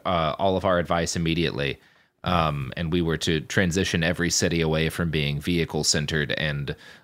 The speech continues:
like, effectively cut our emissions by seventy, eighty percent or more,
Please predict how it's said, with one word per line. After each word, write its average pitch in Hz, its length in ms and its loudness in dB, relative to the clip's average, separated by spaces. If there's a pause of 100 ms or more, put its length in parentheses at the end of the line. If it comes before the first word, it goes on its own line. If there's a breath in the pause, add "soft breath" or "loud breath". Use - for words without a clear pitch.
(120)
like, 82 300 0
effectively 87 720 -2
cut - 300 -2
our 82 180 0
emissions 80 500 -2
by 71 480 0
seventy, 76 520 2
eighty 76 220 0
percent 80 420 -2
or 85 80 0
more, 76 360 0